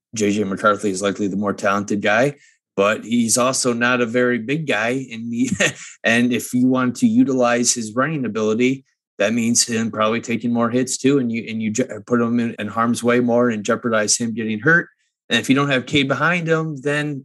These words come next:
would you want Alan Bowman or Dan Villari starting against Ohio State? Probably not. So you also have to kind of appease multiple different guys in, in the quarterback room too, to,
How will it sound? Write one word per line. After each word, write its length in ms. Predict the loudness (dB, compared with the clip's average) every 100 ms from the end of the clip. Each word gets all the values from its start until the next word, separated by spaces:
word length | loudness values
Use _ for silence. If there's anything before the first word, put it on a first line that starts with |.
| -6
would 300 | 2 4 4
you 80 | 4
want 240 | 4 2
Alan 260 | 2 2 2
Bowman 400 | 2 2 0 -2
or 100 | -2
Dan 280 | -2 -4 -2
Villari 360 | 0 0 0
starting 440 | 0 0 -2 -2 -4
against 380 | -4 -4 -4
Ohio 340 | -4 0 0 0
State? 400 | -2 -4 -8 -10 -6
Probably 560 | -2 0 0 0 0
not. 320 | 0 -2 -4
So 280 | -2 -2 -2 -6 -16 2
you 300 | 4 6 6
also 280 | 2 0 0
have 120 | 0
to 100 | -4
kind 220 | -6 -4
of 160 | -4 -6 _ _ -6
appease 600 | -4 2 4 6 6 2 -4
multiple 480 | 0 0 2 0 0
different 420 | 0 -2 -2 -2
guys 360 | 2 2 2 -2
in, 240 | -6 -8
in 160 | -6 -8
the 60 | -4
quarterback 500 | 0 2 2 0 0
room 240 | 0 0
too, 280 | 2 4 4
to, 300 | 0 -4